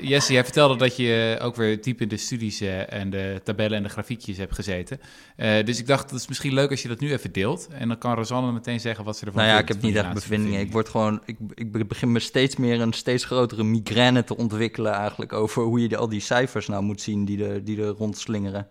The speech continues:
Speaker 2: Het is allemaal su-, super inconsistent. En het is, ehm, ja, wat je,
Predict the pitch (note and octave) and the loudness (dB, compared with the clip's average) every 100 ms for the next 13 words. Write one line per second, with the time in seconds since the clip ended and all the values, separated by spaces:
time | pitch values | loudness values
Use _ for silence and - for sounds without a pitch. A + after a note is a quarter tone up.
0 | - - - _ - A2+ A2 A2 - - | -16 -20 -20 _ -4 0 2 0 -2 -4
1 | C#3+ - - D3 C#3 - C3 B2+ A#2+ A#2 | -4 -6 -2 0 0 0 0 2 -2 -2
2 | - B2+ B2+ - - - - - _ _ | -4 -2 -2 -4 -14 -20 -20 -20 _ _
3 | - A#2+ A#2 A#2 A#2+ A2+ - A#2 G#2+ G2+ | 0 2 4 2 -2 -2 -4 -2 0 0
4 | G2+ - - _ _ _ - - - - | -4 -8 -12 _ _ _ -20 -20 -6 2
5 | A2 C3 | 4 4